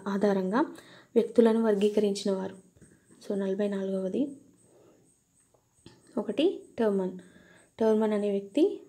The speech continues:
ప్రజ్ఞాలబ్ధి ఆధారంగా వ్యక్తులను వి-, వర్గీకరించిన వ్యక్తి. So ఫార్టీ ఫైవ్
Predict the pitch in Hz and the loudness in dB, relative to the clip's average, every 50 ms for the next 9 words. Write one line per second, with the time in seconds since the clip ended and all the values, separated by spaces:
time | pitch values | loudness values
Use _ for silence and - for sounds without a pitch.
0 | - - - 233 202 196 208 220 208 202 202 196 196 190 208 202 196 190 190 196 | -20 -8 -2 -2 0 0 0 0 0 0 -2 -2 -2 0 0 0 0 0 0 0
1 | 196 196 190 190 190 190 190 185 185 185 - 190 190 190 202 262 330 294 226 208 | 0 0 -2 -2 -2 -2 -4 -4 -4 -2 -2 -2 -2 0 0 0 2 2 2 0
2 | 202 202 - - 208 202 196 190 202 196 202 202 196 190 180 185 226 247 285 247 | -2 -2 -2 2 2 2 4 2 0 0 0 -2 -2 -2 -4 -4 -4 -4 -4 -4
3 | 202 - - - - - - - - _ _ - _ - - - _ _ - - | -6 -8 -12 -12 -14 -14 -16 -20 -20 _ _ -20 _ -20 -20 -20 _ _ -20 -20
4 | _ _ _ _ _ - - - 208 190 196 202 196 - - - - - _ _ | _ _ _ _ _ -20 -8 -6 -4 -4 -4 -6 -10 -14 -20 -20 -20 -20 _ _
5 | _ _ _ _ _ _ _ _ - - 233 214 202 - 214 196 - - - - | _ _ _ _ _ _ _ _ -8 -4 -2 -2 -2 -2 -4 -4 -4 -10 -18 -20
6 | _ _ _ _ _ _ - 214 196 190 - | _ _ _ _ _ _ -6 -6 -6 -6 -8